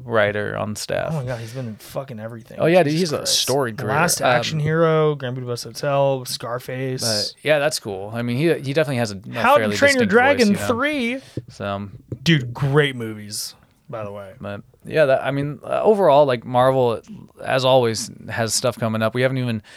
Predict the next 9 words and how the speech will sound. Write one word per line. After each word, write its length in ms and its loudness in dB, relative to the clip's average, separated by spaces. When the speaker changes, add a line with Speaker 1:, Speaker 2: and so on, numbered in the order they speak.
Speaker 1:
you 100 -12
know, 220 -6
uh, 200 -8
we 200 -4
haven't 140 0
even 120 -6
talked 300 -2
anything 480 -4
about 420 -2